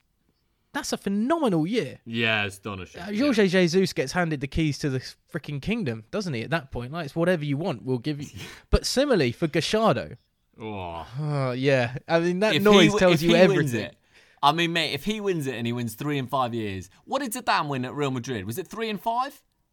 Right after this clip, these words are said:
Speaker 2: Something like that, or three in, or
Speaker 1: He won
Speaker 2: three
Speaker 1: three,
Speaker 2: and four or something
Speaker 1: three and
Speaker 2: crazy?
Speaker 1: four, yeah.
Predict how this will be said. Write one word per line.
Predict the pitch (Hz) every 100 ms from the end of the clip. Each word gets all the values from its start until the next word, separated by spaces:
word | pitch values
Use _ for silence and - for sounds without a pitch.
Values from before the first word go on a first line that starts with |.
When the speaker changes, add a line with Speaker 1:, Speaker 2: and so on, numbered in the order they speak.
| -
Speaker 2:
Something | - 180 180
like | 185 180 113
that, | 92
or | 113
three | 165 180
in, | 156 - 165
or | 160 151 151 -
Speaker 1:
He | 139
won | 175 226
Speaker 2:
three | 175
Speaker 1:
three, | 202 196
Speaker 2:
and |
four | 226 269
or | 196
something | - -
Speaker 1:
three | 185
and | 180
Speaker 2:
crazy? | 160 190
Speaker 1:
four, | 165 139
yeah. | 156